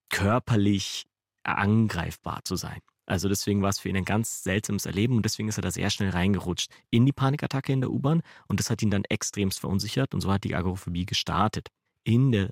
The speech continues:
Psychotherapie, die wir dann gemacht haben, haben wir genau das gemacht, was auch Marie gemacht hat. Also wir haben die Angst behandelt und am Schluss der Therapie hatte dieser junge Mann einfach keine psychische Erkrankung mehr.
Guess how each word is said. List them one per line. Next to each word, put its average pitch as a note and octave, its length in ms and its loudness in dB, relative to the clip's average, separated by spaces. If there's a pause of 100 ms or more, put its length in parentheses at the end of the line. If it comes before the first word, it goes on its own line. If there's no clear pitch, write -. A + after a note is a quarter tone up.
Psychotherapie, F2 640 -2
die D#3 100 -2
wir D3 60 0
dann A#2 140 2
gemacht A#2 340 -2
haben, A2 160 2 (240)
haben E2+ 220 0
wir E2 80 0
genau D#2+ 260 -2
das - 200 -2
gemacht, C3 320 -2 (200)
was - 180 -6
auch E2 160 -6
Marie A2 440 2
gemacht C3 340 -2
hat. C#3 180 -2
Also E2+ 160 -4
wir E2+ 100 -2
haben F2+ 180 0 (420)
die F2+ 360 0 (100)
Angst G2+ 460 0
behandelt F2 580 0 (400)
und F#2+ 120 -2
am F#2 100 0
Schluss - 320 0
der - 80 -8
Therapie B2+ 420 2 (460)
hatte - 300 0
dieser G#2+ 180 4
junge G2+ 200 6
Mann F#2+ 260 2 (400)
einfach G2+ 500 2 (440)
keine A2+ 640 4 (120)
psychische - 420 -2
Erkrankung A2 420 -2
mehr. D#2+ 220 -10